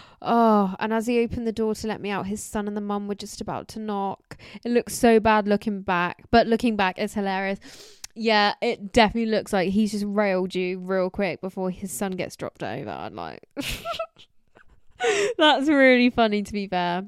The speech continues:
I love that one. I love that for you guys. Okay,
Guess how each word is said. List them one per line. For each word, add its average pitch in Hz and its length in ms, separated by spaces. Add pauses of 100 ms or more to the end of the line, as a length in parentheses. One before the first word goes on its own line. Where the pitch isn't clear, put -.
(360)
I 240 80
love 233 280
that 196 140
one. 190 360 (720)
I 247 40
love 277 140
that 233 180
for - 80
you 202 100
guys. 202 400 (180)
Okay, 226 360